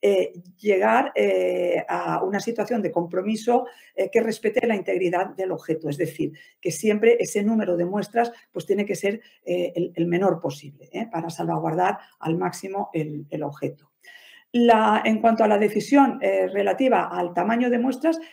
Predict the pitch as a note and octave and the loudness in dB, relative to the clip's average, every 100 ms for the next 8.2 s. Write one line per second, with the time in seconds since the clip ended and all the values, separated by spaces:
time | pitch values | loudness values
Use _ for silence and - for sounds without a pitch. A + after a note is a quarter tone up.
0 | _ - - A3+ A3 G#3 F3 F3+ E3 D#3+ | _ -8 -4 -2 0 0 -2 -4 -4 -6
1 | D3+ E3 E3 F3+ - F#3 G3+ G#3 - F#3 | -8 -8 -8 -10 -10 -6 -4 -4 -6 -6
2 | F#3+ A#3 A#3+ B3 A#3 C4 C4 G#3+ F#3+ F3 | -2 -2 -2 -4 -2 -2 -2 -2 -2 -4
3 | - E3 - A#3+ C#4+ C#4+ - _ _ A3 | -8 -12 0 2 2 0 -12 _ _ 2
4 | A#3 A#3 - G#3 G3 F3+ E3+ E3 - - | 6 6 6 2 2 2 0 -2 -4 -6
5 | F3+ F3+ F3 E3+ E3 F3 F#3 F3 F3+ E3+ | -4 -4 -4 -6 -4 -2 0 -2 -4 -6
6 | E3 - F3 D3+ - E3+ E3+ F#3 F#3+ G3 | -6 0 0 -2 -4 -6 -4 -6 -4 2
7 | B3+ G4+ - _ _ _ F3+ E3 - F3 | 4 4 0 _ _ _ -4 -4 2 4
8 | D#3+ - | 4 0